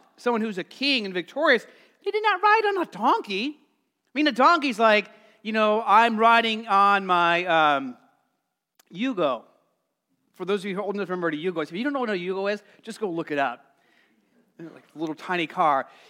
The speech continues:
You know, rather than riding in, you know, this big, gigantic, you know, monster truck. You know, saying,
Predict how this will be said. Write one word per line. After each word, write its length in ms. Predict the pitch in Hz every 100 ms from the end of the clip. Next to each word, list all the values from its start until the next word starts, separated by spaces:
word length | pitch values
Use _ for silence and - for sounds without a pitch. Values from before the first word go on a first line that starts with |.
| -
You 100 | 202
know, 140 | 196
rather 380 | 180 214 240 226
than 160 | 202 190
riding 360 | 202 202 196
in, 160 | 196 190
you 80 | 180
know, 100 | 175
this 120 | 143
big, 580 | 131 190 190 175 - -
gigantic, 720 | 175 165 165 165 160 151 _
you 100 | 151
know, 60 | 147
monster 540 | 151 160 160 - 139
truck. 320 | - 160 120 _ - 139 143 139 139 131 131 131 131 127 - _ - _ -
You 80 |
know, 100 | 214
saying, 340 | 196 254 214